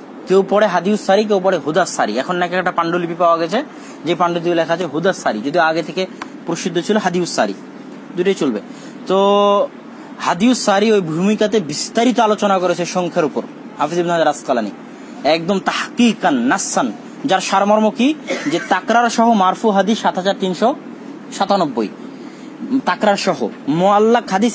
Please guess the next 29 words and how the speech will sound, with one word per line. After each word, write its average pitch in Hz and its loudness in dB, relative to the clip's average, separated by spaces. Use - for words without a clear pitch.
এক - -2
হাজার 175 2
তিনশো 170 -2
একচল্লিশ, 220 2
মোতাবাআত 214 2
তিনশো 196 2
একচল্লিশ, 240 2
সর্বমোট 202 2
হচ্ছে 190 -2
নয় 165 2
হাজার 185 4
বিরাশি। 143 0
এটা 175 0
গেল 190 4
হচ্ছে 180 -2
হাফিজ 170 0
ইবনে 160 0
হাজার 156 2
আসকালানীর 135 0
তাহকিক 123 -4
অনুযায়ী। 104 -4
এবার 208 4
হাফিজ 165 0
ইরাকি 170 2
বলতেছে, 147 -2
ইবনে 151 -2
হাজার 170 4
আসকালানীর 160 0
আগে 131 -2